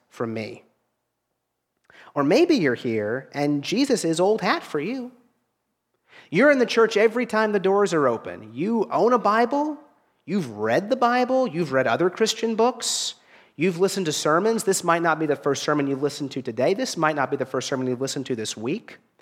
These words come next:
You've heard the gospel. You've shared the gospel. You've preached a gospel sermon in a church setting.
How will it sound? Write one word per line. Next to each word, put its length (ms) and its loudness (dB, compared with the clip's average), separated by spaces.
You've 640 2
heard 260 6
the 60 4
gospel. 460 2
You've 320 0
shared 440 2
the 80 4
gospel. 440 0
You've 280 0
preached 340 0
a 40 0
gospel 460 4
sermon 480 2
in 80 2
a 60 2
church 300 2
setting. 340 -2